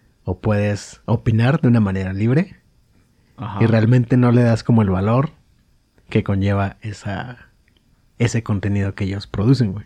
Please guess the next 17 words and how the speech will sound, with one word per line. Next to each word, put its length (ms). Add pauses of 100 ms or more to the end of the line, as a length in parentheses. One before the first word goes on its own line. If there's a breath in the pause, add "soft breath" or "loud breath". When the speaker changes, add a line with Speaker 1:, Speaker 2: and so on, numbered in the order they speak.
Speaker 2:
Sí, 260
sí, 100
sí. 240 (680 soft breath)
O 80
sea, 160
ya 120
ahorita 480
estamos 380
bien, 300
o 80
sea, 220 (840)
se 100
podría 340
decir 200
que 60
estamos 280
sufriendo 800